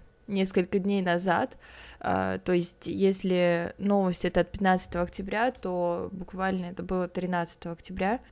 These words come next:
совсем недавно. Причиной ухудшения экологической обстановки в городе стали горящие торфяники в Солнечном микрорайоне.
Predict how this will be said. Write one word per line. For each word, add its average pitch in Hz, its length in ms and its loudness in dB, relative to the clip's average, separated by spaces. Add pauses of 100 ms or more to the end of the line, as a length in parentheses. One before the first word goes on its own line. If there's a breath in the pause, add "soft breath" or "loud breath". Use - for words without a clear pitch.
совсем 185 640 -4
недавно. 190 800 0 (360 soft breath)
Причиной 220 480 0
ухудшения 202 600 0
экологической 190 600 0
обстановки 196 600 0
в 185 60 2
городе 190 460 2
стали 185 420 4
горящие 185 480 2
торфяники 208 720 -4
в 190 60 -8
Солнечном 190 800 -2
микрорайоне. 185 1000 -4